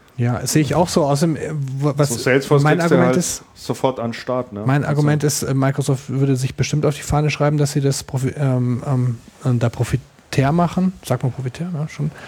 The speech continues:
Speaker 1: Äh, und, äh,
Speaker 2: Profitabel.
Speaker 1: profitabel machen und, äh, zum einen und zum anderen, was ja, wo Microsoft immer so scharf drauf ist, das war ja bei Skype das Gleiche, auf die,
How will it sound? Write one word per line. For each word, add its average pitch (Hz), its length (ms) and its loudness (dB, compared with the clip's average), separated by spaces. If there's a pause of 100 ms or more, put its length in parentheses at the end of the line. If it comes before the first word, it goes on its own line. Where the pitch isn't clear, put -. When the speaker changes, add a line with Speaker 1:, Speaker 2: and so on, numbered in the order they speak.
(180)
Speaker 1:
Äh, 135 100 4
und, 139 420 4
äh, 139 80 4
Speaker 2:
Profitabel. 104 300 -8 (280)
Speaker 1:
profitabel 123 480 4
machen 156 400 0
und, 139 420 2
äh, 127 120 2
zum 127 180 -2
einen 139 320 0
und 131 120 -2
zum 131 160 -2
anderen, 147 440 2
was 131 160 0
ja, 131 160 2
wo 127 120 2
Microsoft 139 460 0
immer 139 140 2
so 127 100 0
scharf 143 320 -2
drauf 117 240 -2
ist, 143 300 -2
das 117 140 -4
war 127 80 2
ja 127 40 2
bei 123 120 0
Skype 127 300 -2
das - 180 -10
Gleiche, 127 420 0
auf 120 80 -6
die, 127 200 -2